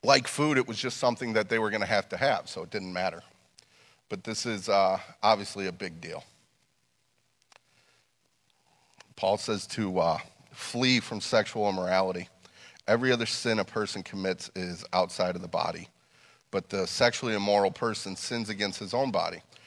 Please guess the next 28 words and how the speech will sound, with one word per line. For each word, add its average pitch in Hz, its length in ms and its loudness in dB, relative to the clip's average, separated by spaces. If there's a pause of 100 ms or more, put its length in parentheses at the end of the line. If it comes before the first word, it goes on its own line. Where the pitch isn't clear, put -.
(200)
Or 104 40 -8
do 113 80 0
you 123 80 2
not 131 320 6
know 135 160 8
that 127 160 0
your 120 100 -2
body 113 360 4
is 101 180 -4
a - 20 -12
temple 110 380 -2
of 104 80 -8
the 101 80 2
Holy 101 280 0
Spirit, - 520 -2 (960)
uh, 101 280 6
within 113 380 -2
you, 101 160 -2
whom 101 400 -4
you 104 160 -4
have 101 260 2
from 98 220 -8
God? 92 420 -2 (140)
You 104 160 -6
are 110 80 0
not 107 380 2
your 110 200 -4
own. 90 280 -6